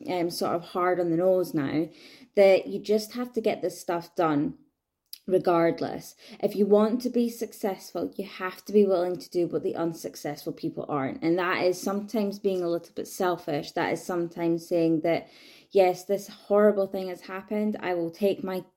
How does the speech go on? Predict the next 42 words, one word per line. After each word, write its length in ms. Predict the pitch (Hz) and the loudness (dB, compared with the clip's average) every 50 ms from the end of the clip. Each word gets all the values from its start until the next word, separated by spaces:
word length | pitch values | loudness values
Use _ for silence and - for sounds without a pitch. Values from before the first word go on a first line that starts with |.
| _ _ - | _ _ 0
take, 280 | - 214 208 - - | 2 2 2 2 2
give 160 | 214 208 214 | 2 2 2
myself 340 | 202 202 196 - 202 196 - | 0 -2 -4 -4 -4 -4 -4
a 40 | 190 | -4
day. 260 | - - 190 190 185 | 0 2 4 4 4
I'll 80 | 180 175 | 2 2
give 180 | 180 190 180 | 0 -2 -4
myself 380 | 175 175 170 165 - 175 175 - | -2 -4 -8 -8 -8 -8 -10 -8
two 160 | - - 190 | -6 -4 -2
days 240 | 175 180 175 170 170 | 0 0 -2 -2 -4
to 80 | - - | -10 -14
process, 680 | - - 180 170 170 - 180 170 170 165 165 165 - _ - - - - - _ | -8 -6 -4 -4 -2 -2 0 0 0 0 0 -2 -6 _ -20 -20 -20 -20 -16 _
to 100 | - 180 | -8 0
be 160 | - 185 185 | 4 4 4
there 160 | - 175 170 | 6 4 0
for 160 | 175 - 185 175 | -2 -2 -4 -2
other 160 | 160 147 151 | -2 -2 -4
people. 360 | - - 202 208 202 180 160 | -4 -4 -4 -2 -2 -4 -4
But 140 | 135 - 147 | -6 -4 -4
then 140 | 180 180 185 | -2 -2 -2
after 260 | 180 190 185 - - | -2 -6 -6 -6 -4
that, 160 | 180 165 - | -4 -2 -2
I, 220 | 170 180 170 - - - | -2 -2 -2 -2 -4 -4
I 80 | - 185 | -2 -2
need 180 | 190 196 196 | -2 -2 -2
to 60 | - | -2
get 160 | - - - - | -2 -2 -2 -4
back 240 | 156 - - - | -6 -8 -8 -10
to 80 | - - | -8 -4
business. 480 | - 160 156 160 156 - 165 165 - 170 | -2 -2 -2 -2 -6 -8 -8 -8 -6 -2
I 60 | 170 | -2
need 180 | 170 170 165 | -2 -2 -2
to 40 | - | -4
get 160 | - - - | -6 -8 -8
back 240 | - - - - _ - | -8 -12 -14 -14 _ -14
to 100 | - - | -10 -8
work. 340 | - 71 - - _ - - - - - - - - - - - - - - - - _ _ - | -8 -8 -10 -12 _ -20 -20 -20 -18 -16 -14 -14 -14 -16 -16 -18 -18 -20 -20 -20 -20 _ _ -6
And 680 | 185 190 196 190 190 190 190 190 190 185 185 - - - - _ _ _ _ _ _ _ _ _ _ _ _ _ _ _ | -2 0 2 2 2 2 2 2 2 0 0 -2 -6 -10 -18 _ _ _ _ _ _ _ _ _ _ _ _ _ _ _
with 380 | 196 185 226 269 262 - - | 2 6 6 6 6 4 0
that 220 | - 208 175 - - | -4 -4 -2 -4 -4
being 180 | 185 170 170 | -4 -6 -6
said, 640 | - - - 233 208 151 104 82 82 95 - - | -8 -4 -2 0 0 0 -2 -4 -6 -8 -10 -14